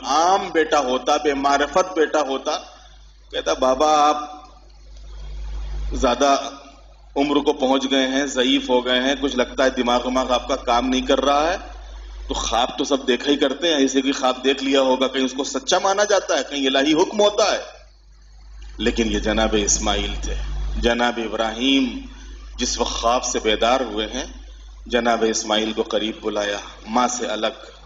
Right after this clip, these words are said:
تاکہ ماں سننے نہ پائے۔ ماں ماں ہے، نہیں معلوم اس کے اوپر کیا کیفیت طاری ہو، لہذا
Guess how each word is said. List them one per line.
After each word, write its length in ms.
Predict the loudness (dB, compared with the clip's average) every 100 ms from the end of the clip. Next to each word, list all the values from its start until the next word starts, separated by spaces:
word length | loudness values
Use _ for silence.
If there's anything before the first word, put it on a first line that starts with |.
| -20 -20 -20 -20 -20 -20 -6
تاکہ 220 | -4 0
ماں 200 | 2 2
سننے 340 | 2 -2 0
نہ 120 | 0 -2 -2
پائے۔ 160 | -4 -6 -14 -20 -20 -20 -20 -20 -20 -8
ماں 240 | 0 2
ماں 260 | 2 4 2 2
ہے، 300 | -6 -12 -16 -20 -20 -20 -20 -18 -18 -16 -14 -14 -12 -12 -8 0
نہیں 180 | 4
معلوم 420 | 4 4 2 0 -2
اس 120 | -6 -4
کے 100 | -2
اوپر 160 | 0
کیا 200 | 2 2
کیفیت 520 | 2 0 0 -2 -2
طاری 260 | 0 -2 -2
ہو، 240 | -6 -8 -12 -18 -20 -18 -18 -16 -14 -14 -12 -8 -2
لہذا 420 | 2 4 4 2